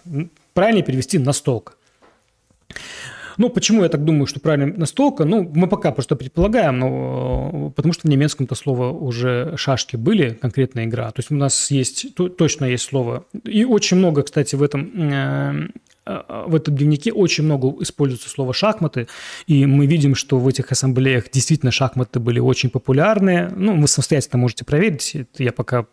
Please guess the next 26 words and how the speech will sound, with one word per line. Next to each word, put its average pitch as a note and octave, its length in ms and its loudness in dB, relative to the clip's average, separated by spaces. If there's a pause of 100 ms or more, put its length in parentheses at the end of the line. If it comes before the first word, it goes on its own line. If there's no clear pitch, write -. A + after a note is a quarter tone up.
(120)
Поверьте D3+ 380 2
мне C3 140 4
на A#2+ 120 0
слово. A#2+ 280 -8 (720)
И, D#3+ 260 6
э, C#3 1040 2
этот, C3+ 320 0
э, D#3+ 280 -2 (600)
камер-юнкер C#3+ 760 4
удивлялся C3 600 2
о A#2 60 -2
том, B2 200 -2
что, A#2 340 -6 (960)
а, B2+ 280 0
как, - 320 -10 (180)
как, - 320 -8
как, - 260 -4
э, D3 280 0
как C3+ 140 -4
хорошо C3+ 360 -4
там A2 220 -8
русские B2 340 -6
играют A2+ 380 -6
в - 40 -12
эти, A#2 240 -10
э, A2+ 720 -6